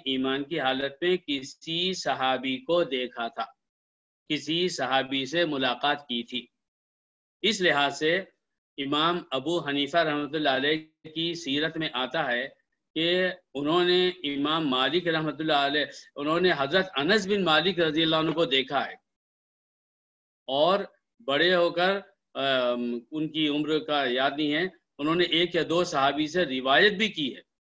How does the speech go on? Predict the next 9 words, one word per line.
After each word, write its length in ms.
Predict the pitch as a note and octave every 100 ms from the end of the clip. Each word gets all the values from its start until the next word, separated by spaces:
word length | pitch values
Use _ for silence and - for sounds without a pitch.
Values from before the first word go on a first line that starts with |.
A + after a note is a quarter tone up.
| _ _
अ, 80 | B2+ B2 G#2
हदीसों, 400 | A2+ D3+ D3+ D#3+
उसका 320 | - C3 D#3
ये 240 | C#3+ C#3+ B2+ - _ _ -
किताबों 360 | C3+ C#3 C#3 E3
में 140 | E3
सबूत 360 | - C#3 D#3+ D3+
मिलता 320 | C#3 B2+ D#3+
है, 200 | C3 E3